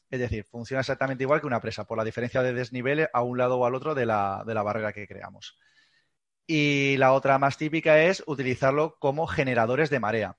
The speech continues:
Estos serían, eh, molinos muy similares a los aerogeneradores, a los molinos de viento, pero que se mueve, en lugar de por la fuerza del viento, por la fuerza de la marea.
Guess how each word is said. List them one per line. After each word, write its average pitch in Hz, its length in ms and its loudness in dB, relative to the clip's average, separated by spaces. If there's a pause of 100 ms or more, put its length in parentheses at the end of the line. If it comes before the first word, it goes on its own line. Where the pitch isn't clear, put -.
(380)
Estos 135 260 -10
serían, 139 500 0
eh, 117 680 -2
molinos 120 600 -2
muy 120 200 -6
similares 127 560 0
a 117 40 -4
los 113 340 -8
aerogeneradores, 107 720 -6
a 123 40 -8
los 110 100 -8
molinos 110 260 -10
de 117 100 -8
viento, 143 380 -6 (340)
pero 165 260 4
que 160 100 0
se 139 140 -4
mueve, 139 400 0
en 127 200 -4
lugar 120 260 0
de 127 80 -4
por 139 140 -2
la 131 60 0
fuerza 143 240 -4
del 143 80 0
viento, 185 360 -4
por 175 120 2
la 156 60 4
fuerza 151 220 -2
de 123 60 2
la 113 100 0
marea. 98 360 -6